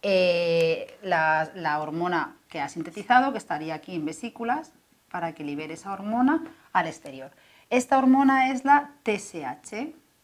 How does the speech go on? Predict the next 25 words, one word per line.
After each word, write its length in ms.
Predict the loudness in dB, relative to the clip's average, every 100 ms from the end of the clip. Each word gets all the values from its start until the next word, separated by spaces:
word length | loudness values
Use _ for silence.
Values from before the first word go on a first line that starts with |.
| _ _ _ _ _ _ _ _ _ _ _ _ _ _
hormona 600 | -2 0 0 0 0 -2 -4
estimulante 680 | -8 -8 -6 -2 -2 0 2
del 160 | 2
tiroides, 520 | 2 4 6 4 2
también 260 | -2 -4 -4
llamada 440 | -2 0 2 0
tirotropina. 840 | 0 -4 -4 -6 -12 -10 -12 -12 -16 _ _ _ _ _ _ _ _ _ _ _ _ -20 -20 -20 _
Y 80 | 6
la 160 | 8
tirotropina 760 | 8 0 -2 2 6 8 8 2 -8 -20 _ _ _
va 200 | 4 6
a 60 | 6
salir 600 | 2 0 4 4 2 -6
de 120 | -2
la 100 | -2
adenohipófisis 1000 | 0 0 -2 0 -2 -2 -10 -8 -8 -6
a 100 | -8
través 360 | -6 -6 -6
de 60 | -10
estos 260 | -12 -16 -8
vasos 280 | -10 -10
sanguíneos 640 | -12 -10 2 6 6 4 -4 -16 _ _ _ _
y 240 | 0 0
que 180 | 2 2
señalizarán 1000 | 2 -2 0 0 0 2 4 6 6 2